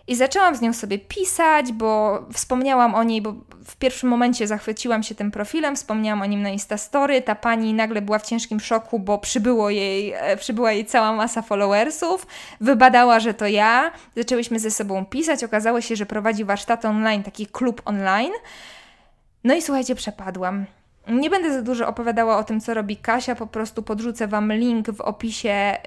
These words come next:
na YouTubie, mm, do tej,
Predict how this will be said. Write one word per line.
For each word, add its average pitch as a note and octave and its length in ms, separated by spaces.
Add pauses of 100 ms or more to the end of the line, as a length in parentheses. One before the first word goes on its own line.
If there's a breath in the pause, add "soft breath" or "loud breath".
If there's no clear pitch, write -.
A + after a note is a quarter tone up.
na G#3 120
YouTubie, G3+ 960 (120)
mm, F#3 640
do F#3+ 300 (160)
tej, F#3+ 340